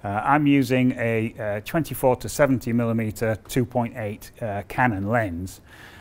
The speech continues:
um, and, um, they are notorious for not being particularly accurate at each end, uh, the two point eight end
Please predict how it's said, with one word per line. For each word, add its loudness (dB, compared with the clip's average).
um, -4
and, 0
um, -6
they 2
are 6
notorious 4
for -4
not 0
being -2
particularly -4
accurate -4
at -4
each -4
end, -2
uh, -6
the -10
two 0
point -2
eight -8
end -6